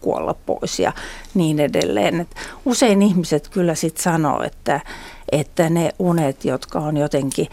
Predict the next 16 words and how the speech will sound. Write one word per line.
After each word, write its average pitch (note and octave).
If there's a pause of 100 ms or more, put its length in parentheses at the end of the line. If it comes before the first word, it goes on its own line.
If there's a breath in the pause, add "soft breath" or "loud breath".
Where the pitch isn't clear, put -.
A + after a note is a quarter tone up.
(260 loud breath)
ennen D#3
unia E3
tai D#3
telepaattisia, D#3
niin E3+
ne F#3+
ei, F3+
niinku, F3 (120)
ne A3
ei F#3+
jotenkin F#3+
suostu -
sille, E3 (480 loud breath)
sille D3
symboliselle D#3+ (200)
ymmärrykselle. -